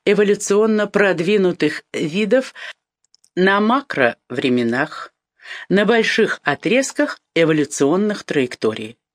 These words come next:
Тут множество проблем и вопросов. В очерке о Эфраимсоне я надеюсь вернуться к этим вопросам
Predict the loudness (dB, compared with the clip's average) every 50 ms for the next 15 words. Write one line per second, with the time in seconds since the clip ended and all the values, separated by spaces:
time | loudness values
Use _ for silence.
0 | _ _ _ _ -20 -18 -18 -20 -14 _ 0 0 0 4 4 4 4 4 4 2
1 | 0 0 -2 -4 -2 -2 -2 0 2 2 2 2 2 2 0 2 0 0 -2 -6
2 | _ -2 0 0 0 0 0 0 0 0 -2 -4 -8 -10 -10 -12 -20 _ _ _
3 | _ _ _ _ _ _ _ -20 -20 -20 _ _ _ _ _ _ _ -6 -4 -2
4 | -2 -4 -2 _ 2 2 4 4 2 2 2 2 0 -2 0 2 2 2 0 -2
5 | -4 -12 -20 -20 -20 _ _ _ 0 2 2 2 0 -2 -6 _ _ _ _ 0
6 | 2 2 2 0 2 2 2 2 2 0 -2 -4 -4 0 2 2 4 4 2 0
7 | -2 -4 -10 -16 _ _ _ _ _ _ _ _ _ -20 -20 -20 _ _ _ _
8 | -4 0 2 2 4 4 4 2 2 2 2 2 2 2 0 -6 -6 -4 -2 0
9 | 2 2 2 2 2 2 0 0 -2 -4 -2 -2 -2 -2 -4 _ _ _ _ _
10 | _ _ 2 2 2 2 0 -2 0 2 2 2 2 2 0 0 0 0 0 -2
11 | -2 -2 -2